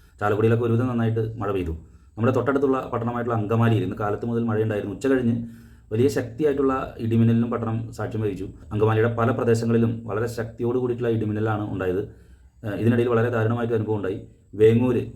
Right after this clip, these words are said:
അങ്കമാലി നഗരസഭ പത്താം വാർഡ് കൗൺസിലർ രഘു എന്ന് പറയുന്ന കൗൺസിലറുടെ അമ്മ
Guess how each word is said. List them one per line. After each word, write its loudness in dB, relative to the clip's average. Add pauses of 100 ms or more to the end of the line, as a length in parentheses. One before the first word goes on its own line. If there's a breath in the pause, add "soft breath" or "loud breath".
(380)
അങ്കമാലി 2
നഗരസഭ 0 (220)
പത്താം 0
വാർഡ് 2
കൗൺസിലർ -4 (600 soft breath)
രഘു 4
എന്ന് 0
പറയുന്ന 0
കൗൺസിലറുടെ -4
അമ്മ -4